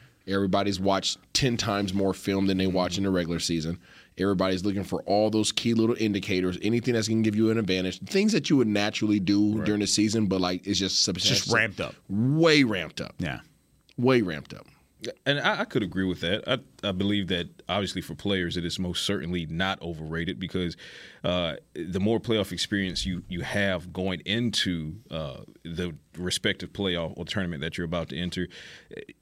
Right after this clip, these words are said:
Speaker 3: if you've seen it all, you've seen it all
Speaker 1: Mm.
Speaker 3: in the aspect of there. Jason Peters, for example, um, you know, from his, his Super Bowl run with Philadelphia, you, and his, just the tenure of his career in the N F L,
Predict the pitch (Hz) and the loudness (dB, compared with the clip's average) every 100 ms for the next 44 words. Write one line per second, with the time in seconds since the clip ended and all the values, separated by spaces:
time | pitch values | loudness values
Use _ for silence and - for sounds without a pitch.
0 | - 113 165 143 180 147 117 123 113 98 | 0 2 2 2 4 4 4 4 2 2
1 | - 104 87 92 82 71 85 80 98 95 | 0 0 0 0 -2 -4 -8 -4 -2 2
2 | 95 - 95 - 95 85 82 98 92 67 | 0 0 -2 -2 -2 -2 0 0 0 -4
3 | - - - - - 107 156 143 - 104 | -10 -18 -18 -16 -8 -2 0 -2 -2 -2
4 | 85 - 82 76 78 76 82 78 - 76 | -2 -4 -6 -6 -6 -8 -8 -10 -12 -10
5 | 76 69 64 - _ - 87 85 73 71 | -8 -8 -12 -20 _ -10 -6 -4 -6 -10
6 | - - 92 101 92 - - 98 98 85 | -10 -4 -2 0 0 -2 -2 -2 -2 -2
7 | 87 87 87 82 76 - 80 80 92 - | -4 -2 -2 -4 -6 -6 -6 -4 -4 -4
8 | 76 - - - - 123 151 127 117 127 | -10 -12 -18 -18 -4 0 0 0 2 2
9 | 107 - - 107 98 - - 90 - 113 | 0 -2 -2 -2 -2 -6 -6 -4 -2 0
10 | 95 90 80 - 92 - 80 90 87 82 | 0 -2 -4 -4 -4 -4 -4 -2 -2 -2
11 | 73 82 - 95 85 | -6 -8 -4 -4 -4